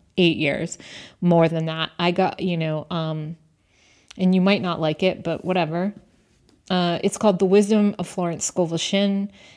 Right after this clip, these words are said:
and it is a collection of four complete books by Florence Scovel Shinn. Now, some of you might not like it 'cause there's a lot of God talk in there, but she has, like, a ton of these. Something in me was like, "Pull that book out, pull that book out."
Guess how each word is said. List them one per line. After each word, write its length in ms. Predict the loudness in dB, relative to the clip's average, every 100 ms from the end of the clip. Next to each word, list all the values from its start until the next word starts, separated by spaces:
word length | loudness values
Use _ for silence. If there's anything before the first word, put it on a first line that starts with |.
| _ -2
and 160 | 0
it 220 | 2 0 0
is 320 | 0 0 -4
a 260 | 0 0 0
collection 580 | 0 0 0 -4 -4 -4
of 140 | -8
four 220 | -2 0
complete 480 | 0 0 2 2 2
books 340 | 2 0 -4 -4
by 220 | -2 -2
Florence 400 | -4 -8 -6 -6
Scovel 320 | -4 -4 -4
Shinn. 320 | -4 -6 -6
Now, 220 | -4 -6 -8 -14 -14 -14 -18 -2
some 220 | 4 4
of 80 | 6
you 120 | 6
might 180 | 4 2
not 120 | 2
like 140 | 4
it 100 | 2
'cause 120 | 2
there's 160 | 2 2
a 20 |
lot 140 | 2 2
of 80 |
God 300 | 2 2 2
talk 320 | 0 -4 -4 -4
in 80 |
there, 160 | -4 -4
but 120 | -2
she 180 | -2 0
has, 440 | -2 0 2 4
like, 200 | 4 2 -2
a 60 |
ton 460 | -8 -8 -4 -2 -2 -4
of 180 | -6 -2
these. 420 | -2 0 -2 -6 -14 -20 -16 0
Something 440 | 2 2 2 0
in 200 | 0 0
me 140 | 0 -4
was 180 | -2
like, 260 | -2 -4 -10 _ _ _ _
"Pull 200 | -4 -2
that 180 | -2 -4
book 180 | -6 -6
out, 220 | -8 -8
pull 200 | -8 -6
that 200 | -6 -8
book 180 | -10 -8
out." 220 | -10 -12